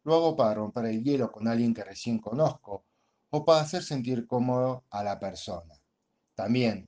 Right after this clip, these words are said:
es, llegado a un punto, una expresión de afecto.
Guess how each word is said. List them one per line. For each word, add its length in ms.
es, 380
llegado 320
a 40
un 120
punto, 560
una 180
expresión 440
de 60
afecto. 640